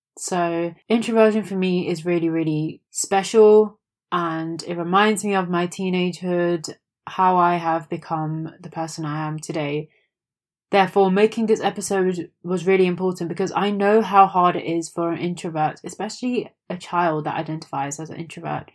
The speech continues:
how hard it is to push past everything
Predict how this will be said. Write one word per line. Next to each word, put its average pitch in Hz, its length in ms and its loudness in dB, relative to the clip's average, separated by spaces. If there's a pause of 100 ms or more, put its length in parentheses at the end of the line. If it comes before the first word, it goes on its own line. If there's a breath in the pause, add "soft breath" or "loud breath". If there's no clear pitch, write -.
(640)
how 233 400 8
hard 214 320 6
it 196 100 0
is 185 360 0
to 175 500 2 (140)
push 214 320 -4
past 190 320 0
everything 160 680 -4